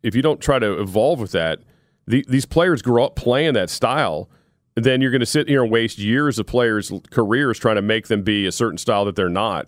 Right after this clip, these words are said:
or they're not used to. And I think you, you think of all the years quarterbacks are wasted from college over the years, and they bring 'em in, and they're like, "Well, I know you played out of this style in college, but we're gonna <laughs> make you get under center and, you know, huddle up and all these things, and you're gonna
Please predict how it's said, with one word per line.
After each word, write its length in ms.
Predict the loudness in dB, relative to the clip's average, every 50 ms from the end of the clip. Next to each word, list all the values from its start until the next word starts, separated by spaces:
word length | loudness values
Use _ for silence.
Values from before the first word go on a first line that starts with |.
| -6
or 100 | -4 -4
they're 100 | -2 -2 0
not 180 | 0 -2 -2
used 280 | -2 -4 -4 -4 -6 -6
to. 200 | -8 -8 -8 -8 -12 _ _ _ _ _ _ _ 0
And 80 | 0
I 40 | 2
think 200 | 2 0 -2 -2
you, 80 | -2 -2 0
you 160 | 0 -2 0
think 140 | 0 0 2
of 60 | 2
all 100 | 2 2
the 80 | 0 0
years 260 | 0 0 -2 -2 -6 -10 -4
quarterbacks 480 | -2 0 0 2 2 0 0 0 -2
are 60 | -4 -2
wasted 480 | 0 0 0 0 -2 -2 -4 -4 -4
from 140 | -4 -6 -4
college 600 | -2 0 0 2 2 0 0 -2 -4 -8 -14 -18 _ _ _ _ _ _ _ _ _ 0
over 220 | 0 2 2 0
the 80 | 0 0
years, 260 | 0 0 0 0 0
and 60 | -2
they 60 | -2
bring 240 | 0 0 0 0 2
'em 120 | 2 2
in, 180 | 2 2 2 2
and 80 | 0 0
they're 120 | -2 -2
like, 200 | -2 -2 -2 -2
"Well, 280 | 0 2 4 4 4 4
I 80 | 2 2
know 200 | 2 2 2 2
you 120 | 2 2 0
played 420 | -2 0 0 0 2 2 2 0
out 120 | 0 0 0
of 60 | -2
this 120 | -2 -4 -4
style 540 | -2 -2 0 0 2 2 2 0 0 -2 -4 -10 -20 _ _ _ _ _ _ _ -2
in 140 | -2 -2 0
college, 360 | 0 0 2 2 0 -2 -2
but 80 | -4
we're 160 | -4 0 0 0
gonna 100 | 2 2
<laughs> 40 | 2
make 200 | 2 2 2 2
you 80 | 0
get 160 | 0 2 2 2
under 220 | 2 2 2 0
center 600 | -2 0 0 0 2 2 2 2 2 0 0 -2 -4 -8 -16 -20 -20 _ _ _ _ -2
and, 580 | 0 2 2 2 2 2 2 2 0 0 -2 -2
you 140 | -2 0
know, 220 | 0 0 0 0 0
huddle 360 | 0 2 2 2 2 2 2
up 300 | 2 2 2 2 0 0
and 100 | 0 0
all 120 | 2 2 0
these 200 | 0 -2 -4 -2
things, 480 | 0 0 0 0 0 -2 -4 -4 -4
and 140 | -4 -4 -4
you're 100 | -2 -2
gonna 140 | -2 -2 -2